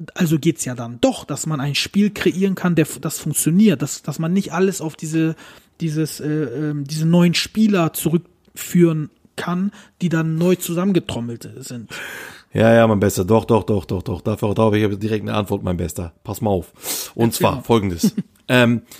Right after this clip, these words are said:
Speaker 2: du hast recht, es sind, äh, acht neue im Team. Und diese, von diesen acht sind eins, zwei, drei, vier, die aber alle Super League-Erfahrung haben. Es sind ja keine Leute, die aus einer anderen Liga kommen.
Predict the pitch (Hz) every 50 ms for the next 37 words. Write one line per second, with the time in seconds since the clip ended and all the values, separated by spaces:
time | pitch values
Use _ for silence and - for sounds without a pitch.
0 | - _ - - 101 117 - - 120 147 196 - - - 110 - 123 113 - -
1 | - 120 113 110 107 110 - - 120 - - 117 117 135 170 202 240 233 - _
2 | _ _ _ _ _ - - 135 127 - - 180 208 233 240 _ _ _ _ _
3 | _ _ _ _ _ - 117 101 - - _ - 107 110 160 202 190 196 160 -
4 | - _ _ _ - - - 131 139 160 147 147 - - 185 - - - - 127
5 | - - 151 156 165 175 185 175 - - - - 156 156 160 160 165 160 151 -
6 | 135 139 151 156 156 160 151 147 - - 160 156 160 160 160 151 - - - -
7 | - _ _ _ _ _ _ _ - 120 139 156 156 147 - _ - - 131 123
8 | 139 135 - - - 139 143 151 143 127 - - 170 - 160 110 113 - 113 -
9 | - 107 95 92 92 90 110 90 87 87 85 82 _ _ _ _ _ _ _ _
10 | _ _ _ _ - 120 113 - - 160 147 147 131 - 139 147 143 139 127 127
11 | 139 139 135 120 120 143 139 135 123 - - 131 131 139 123 123 117 117 - 127
12 | 175 196 180 120 - - 104 95 90 85 85